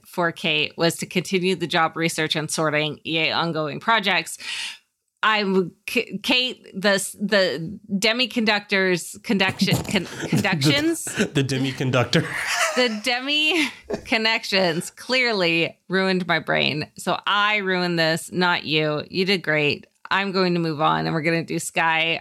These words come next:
Speaker 1: our blue dragon of the show's next connection, which is while at this conference, they want to walk the fine line between being as much of an extrovert as possible and making connections without exhausting themselves too much.
Speaker 2: I,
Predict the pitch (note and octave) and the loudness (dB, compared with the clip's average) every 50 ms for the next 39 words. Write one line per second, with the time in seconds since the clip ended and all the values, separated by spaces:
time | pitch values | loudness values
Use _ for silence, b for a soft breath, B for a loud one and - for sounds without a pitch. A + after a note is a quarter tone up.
0 | - - F#3+ F#3+ F3 F3 F3+ F3+ E3 E3+ E3 E3 D#3 D#3+ D#3+ D#3+ D3 - D#3+ - | 0 0 0 0 0 0 -2 0 0 2 0 0 0 0 -2 -2 -2 -4 -4 -2
1 | - D#3+ D#3+ E3 D#3+ D#3+ D#3+ D#3+ D3 - F3 E3+ F3 F#3 - - - - - F#3 | 0 0 2 2 2 0 0 -2 -2 -2 0 2 2 2 0 -6 -14 -6 -4 -2
2 | E3 E3 D#3+ D#3 - - - D3 D3 D3 C#3 C#3 B B B B B B - - | 0 0 0 -2 -2 -2 0 2 2 0 0 -2 B B B B B B -2 0
3 | F#3+ F3+ - E3+ D#3 D3+ C3+ C3 - - E3+ F3 F3 F3+ G3 G3+ F#3+ E3 F#3 E3+ | 0 0 2 -2 -2 -2 -4 -8 -8 -2 0 2 2 2 2 2 2 2 0 0
4 | - F3 - - - F#3+ F3 E3 - - F3 F3 F3+ F#3+ F#3 - F3+ E3 E3 D#3+ | -2 -4 -6 -2 -2 0 0 0 0 0 0 0 0 0 -2 0 2 2 2 2
5 | E3 E3 - - F3+ E3+ D#3+ D#3+ D#3+ - _ - G#3+ G#3+ - C#4 C#4+ D#4 D#4 C4+ | 0 -2 -2 -2 -2 0 2 2 0 0 _ -6 -6 -2 0 2 2 2 2 2
6 | G#3 E3+ D#3 - C3 D#3 D#3+ - - E3 D#3+ D#3 D#3+ D#3+ D#3+ D#3 D#3 C3+ D#3 - | 0 0 0 0 -4 -6 -6 -4 -2 -2 -2 0 2 2 0 2 0 -2 -2 0
7 | - D#3+ D#3+ - D#3+ C#3+ E3+ D#3 - - G3 G#3 - - - F3+ F3 F3+ E3+ - | 0 -2 -2 -2 0 0 -2 0 0 -2 -2 -2 -4 -4 -4 0 2 2 0 2
8 | - - E3+ - - - - B3+ B3+ - - - - A3+ A3 - - - F3+ F3+ | 0 -2 -4 -4 -6 -2 0 0 0 0 -2 -4 -2 0 0 0 0 0 0 0
9 | F3+ E3+ E3+ E3+ - F#3+ F#3+ F#3+ - F#3 E3 C#3+ C#3+ - - - - D3 D3+ - | 2 0 0 -2 0 -2 -2 -2 -2 -2 0 0 0 0 -2 -2 -2 -2 -2 -4
10 | - D#3 D#3 D#3 D3 D3+ D3+ - - - - F#3+ G3 - F#3+ D#3+ D#3 D3+ - - | -4 -4 -2 0 2 2 0 0 -2 -6 -6 -6 -2 0 2 2 2 0 -2 -4
11 | - D3+ D3 D3 D3 D3 - - D3 C#3+ C#3 C#3+ - - - - D3 C3+ C3 - | -4 -2 0 0 -2 -2 0 2 2 2 2 -2 -6 -6 -4 -2 -2 -2 -2 -4
12 | - - _ - - - - - _ _ - C#3 C#3 C#3 C#3+ C#3+ C#3+ | -8 -10 _ -12 -12 -12 -12 -16 _ _ 0 2 2 2 2 0 0